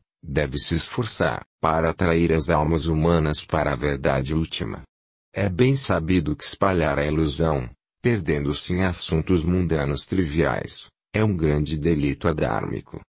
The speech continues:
Não existem duas formas de Paramatma Dharma. Há apenas uma. Elas são todas iguais.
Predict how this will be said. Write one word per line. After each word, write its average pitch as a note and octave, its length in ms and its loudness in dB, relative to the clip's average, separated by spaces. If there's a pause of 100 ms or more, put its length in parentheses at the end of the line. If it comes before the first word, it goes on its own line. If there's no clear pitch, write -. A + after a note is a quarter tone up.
(380)
Não C3 300 4
existem F#2 560 0
duas F#2+ 380 0
formas F2 460 2
de F#2+ 180 0
Paramatma E2+ 880 2
Dharma. G#1 500 -2 (500)
Há F#2+ 360 0
apenas E2 480 0
uma. B1 320 -4 (520)
Elas G#2 260 4
são G#2 320 2
todas E2 500 2
iguais. D#2 680 -2